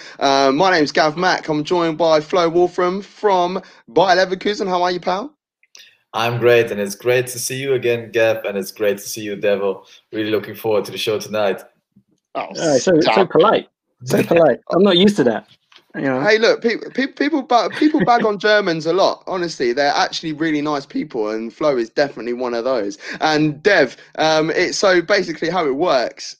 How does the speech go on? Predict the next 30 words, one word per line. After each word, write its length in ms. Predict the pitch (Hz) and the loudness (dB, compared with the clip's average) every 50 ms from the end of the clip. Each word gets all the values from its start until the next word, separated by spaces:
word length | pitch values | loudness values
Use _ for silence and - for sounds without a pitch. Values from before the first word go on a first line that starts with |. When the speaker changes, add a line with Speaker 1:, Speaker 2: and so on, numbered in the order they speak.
| _ _ | _ _
Speaker 1:
you 140 | - 135 123 | -10 -8 -8
know, 280 | 123 117 120 123 - _ - | -6 -8 -8 -10 -10 _ -2
I'm 140 | 170 190 185 | -2 -2 -2
from 160 | 175 156 147 | -4 -8 -6
Two 160 | 151 - 151 | -4 -2 -4
Up 160 | 131 - - | -4 -4 -6
Top. 400 | - - 143 120 - - 127 - | -6 -4 -2 -2 -2 -4 -8 -4
Dev 260 | - 185 175 - 156 - - | -2 0 0 -2 -4 -4 -4
is 220 | 147 147 131 127 | -2 -2 -4 -4
from 400 | - - 147 139 135 131 127 - - | -4 -4 -2 -2 -2 -4 -6 -10 -10
the 140 | - 123 123 | -8 -8 -8
football 300 | 120 - 170 - 131 135 | -6 -8 -10 -8 -8 -8
dugout, 560 | 123 123 143 135 120 123 107 110 98 - - | -2 0 -2 0 0 -2 -4 -4 -4 -6 -4
but 220 | 120 139 127 - - | -2 0 0 0 0
it's 220 | - 127 110 - 113 | -2 -2 -2 -4 -6
a 60 | 92 | -10
team 340 | - - - 135 117 110 107 | -10 -8 -6 -6 -6 -6 -8
thing. 420 | - - 135 120 110 101 98 101 - - | -8 -6 -4 -4 -4 -4 -6 -10 -8 -6
It's 180 | 117 110 - _ - | -8 -8 -6 _ -2
our 300 | 131 135 131 120 107 107 | 0 2 4 2 2 0
show. 380 | - - 113 101 95 92 87 - _ _ _ _ _ _ _ - | 0 -4 -2 -2 -2 -2 -6 -8 _ _ _ _ _ _ _ -10
Speaker 3:
Yep, 220 | 123 120 123 - _ _ _ _ _ - | -6 -6 -6 -6 _ _ _ _ _ -6
collaboration. 680 | - 127 123 127 131 127 127 123 123 131 131 131 131 | -2 0 2 2 2 2 2 2 0 0 0 0 -2
Speaker 1:
How 60 | 110 98 | -2 -4
are, 100 | - - _ _ _ _ _ _ _ _ _ _ _ _ - - | -6 -10 _ _ _ _ _ _ _ _ _ _ _ _ -8 -4
indeed. 580 | 127 127 127 127 113 - - 135 127 107 101 | -4 -2 -2 -4 -6 -4 -2 0 0 0 -2
How 160 | 104 139 135 120 | -2 -2 -2 -2
are 80 | 107 | -2
you, 80 | 98 95 | -2 -4
Dev? 340 | 82 - 101 101 104 - | -4 -6 -4 -6 -6 -8